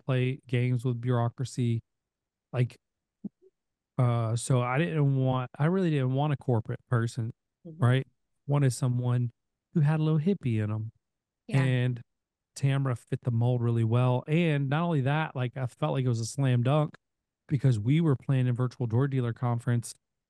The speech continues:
Speaker 1: and she told me on the call that she had experience doing virtual events on Zoom, and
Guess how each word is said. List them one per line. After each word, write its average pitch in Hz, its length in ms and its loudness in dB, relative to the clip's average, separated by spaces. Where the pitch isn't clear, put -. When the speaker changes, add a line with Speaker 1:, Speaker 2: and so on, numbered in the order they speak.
Speaker 1:
and 117 280 4
she - 180 -4
told 123 300 0
me 117 80 2
on 117 100 0
the 110 80 -2
call 143 380 -2
that 123 140 -8
she - 160 -4
had 120 120 0
experience 120 680 -2
doing 113 240 2
virtual 117 360 0
events 131 360 0
on 107 140 0
Zoom, 120 520 2
and 117 340 0